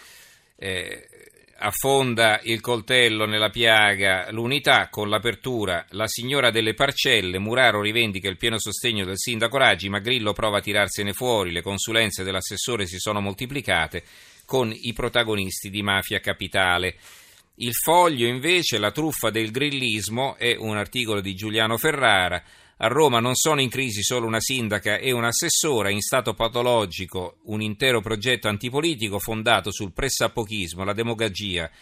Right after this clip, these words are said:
l'inettitudine, l'obliquità, l'uso sbagliato del congiuntivo. Non coglionateci, ok?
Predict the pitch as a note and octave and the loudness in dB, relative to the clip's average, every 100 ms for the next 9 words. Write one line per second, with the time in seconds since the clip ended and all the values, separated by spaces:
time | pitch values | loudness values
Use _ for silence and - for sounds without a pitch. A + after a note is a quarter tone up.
0 | - - _ G2+ A#2+ B2+ - C#3 E3+ B2+ | -20 -20 _ -4 0 0 -2 -2 -2 2
1 | A2 A2 B2 C3 C#3+ C3+ - G2 G#2 C3 | 2 2 0 -2 -4 -2 2 2 2 -4
2 | G#2 G#2+ G#2+ A#2+ G#2+ F#2+ G#2 G#2 G2+ A2+ | -4 -6 -2 0 2 0 0 -4 -4 -4
3 | G#2+ G#2 G2 - F2 E2+ F#2+ B2 C3+ A#2 | -4 -4 -6 -6 -6 -6 -4 -4 -4 -2
4 | A#2+ G#2+ G2+ F2 D#2 E2+ - F2+ - B2 | -2 0 0 -2 -2 -6 -8 -8 0 2
5 | B2+ A#2+ | 2 0